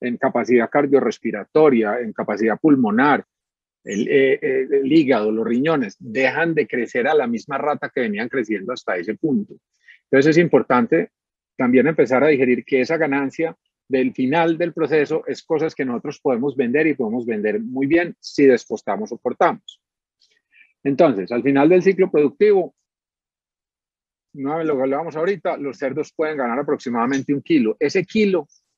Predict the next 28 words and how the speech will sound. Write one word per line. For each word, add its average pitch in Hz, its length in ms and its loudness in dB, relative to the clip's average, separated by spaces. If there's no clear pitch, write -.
lo 143 340 4
logran 185 640 0
nuevamente 165 520 -2
en 143 80 -2
los 139 180 2
cortes 143 380 0
que 139 120 -4
se 120 140 0
venden 123 500 -2
caros, 131 720 -4
en 131 160 -6
los 131 180 -2
cortes 131 460 4
que 139 100 4
se 120 140 0
venden 120 680 2
bien, 120 600 2
eh, 120 580 4
generando 131 640 2
un 147 80 4
mayor 147 300 0
ingreso 147 400 -2
para 127 140 -4
el 104 80 -8
señor 107 300 -8
que 143 100 0
lo 139 140 4
comercializa. 107 720 0